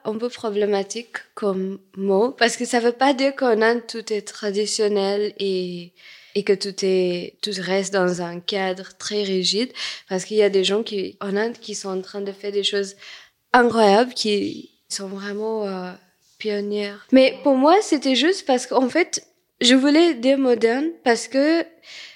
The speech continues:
j'avais l'impression, quand j'ai parlé avec des gens ici, que l'Inde, c'est vu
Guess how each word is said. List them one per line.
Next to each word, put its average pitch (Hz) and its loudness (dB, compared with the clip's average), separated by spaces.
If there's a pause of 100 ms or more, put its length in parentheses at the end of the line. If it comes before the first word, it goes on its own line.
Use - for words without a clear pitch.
(120)
j'avais 240 6
l'impression, 254 0
quand 269 -2
j'ai 220 2
parlé 226 0
avec 220 -2
des 208 -2
gens 202 -4
ici, 220 -8 (560)
que 247 4
l'Inde, 247 6
c'est 254 0
vu 226 0